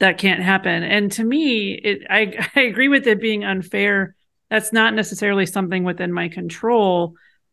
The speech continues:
And it's not like you can write a blank check and say, "I'll do everything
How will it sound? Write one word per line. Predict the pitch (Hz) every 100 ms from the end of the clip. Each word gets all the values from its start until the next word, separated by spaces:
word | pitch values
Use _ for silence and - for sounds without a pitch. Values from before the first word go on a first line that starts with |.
| _
And | 202 202
it's | 196 196
not | 214 220 220
like | 202 190 202
you | 196
can | 196 196
write | 196 190
a |
blank | 165 190 185 170
check | - 202 196 196
and | 180 165
say, | 190 185
"I'll | 190
do | 175 196
everything | 190 185 190 196 180 180